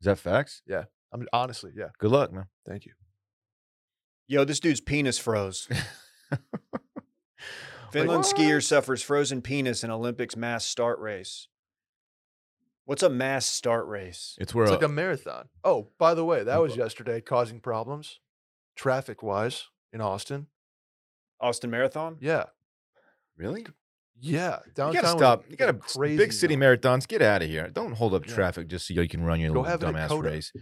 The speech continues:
Speaker 1: Go run in, in a rural area.
Speaker 2: Oh, nice.
Speaker 3: I would go to a rural area,
Speaker 1: Yeah,
Speaker 3: personally.
Speaker 1: go, go to Coda, dog.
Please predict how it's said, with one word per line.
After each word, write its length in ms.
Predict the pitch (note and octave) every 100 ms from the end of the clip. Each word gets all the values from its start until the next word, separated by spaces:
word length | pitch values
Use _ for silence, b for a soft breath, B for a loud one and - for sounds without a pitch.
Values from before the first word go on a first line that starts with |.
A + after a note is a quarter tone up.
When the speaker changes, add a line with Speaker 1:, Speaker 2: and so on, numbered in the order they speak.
| B _
Speaker 1:
Go 100 | E3+
run 200 | A3+ G3+
in, 140 | E3+
in 160 | G2 B2
a 80 | G#2+
rural 580 | E2+ A2 A2+ G#2 G2 - -
area. 420 | G2 F#2 C#2 A1 _ _
Speaker 2:
Oh, 260 | G#2+ G2 -
nice. 420 | - F2+ C#2 - -
Speaker 3:
I 80 | -
would 220 | F#3 C#3
go 180 | C3+ C3
to 200 | - A#2+
a 60 | G#2
rural 480 | A2+ C3 A2 F#2 _
area, 300 | G#2+ G2+ F#2+
Speaker 1:
Yeah, 100 | F2+ F2+ _ _ _ _ _ _
Speaker 3:
personally. 280 | A#2+ A#2 G3+
Speaker 1:
go, 220 | F#3+ A3
go 260 | D3+ F#3+ A#3
to 80 | B3+
Coda, 380 | - G3+ A#3+ F#2
dog. 340 | G2 D#3